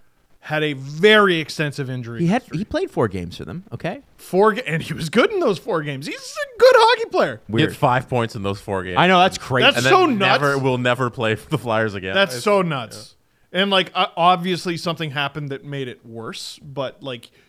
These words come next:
Speaker 2: It's like Pavel Bure with the Florida Panthers. What could have been had he not got injured?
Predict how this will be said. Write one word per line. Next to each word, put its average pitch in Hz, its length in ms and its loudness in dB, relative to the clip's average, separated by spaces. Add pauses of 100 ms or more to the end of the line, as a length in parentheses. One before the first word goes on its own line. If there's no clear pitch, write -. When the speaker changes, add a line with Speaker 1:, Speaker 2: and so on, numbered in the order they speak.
(640)
Speaker 2:
It's 120 120 -4
like 170 140 2
Pavel 131 280 4
Bure 110 240 0
with 104 140 -4
the 101 80 -8
Florida 95 400 -6
Panthers. 90 460 -8
What 101 180 -6
could 104 100 -4
have 92 100 -4
been 90 280 -12
had 95 120 -14
he 92 60 -8
not 92 220 -10
got 87 120 -8
injured? 90 320 -12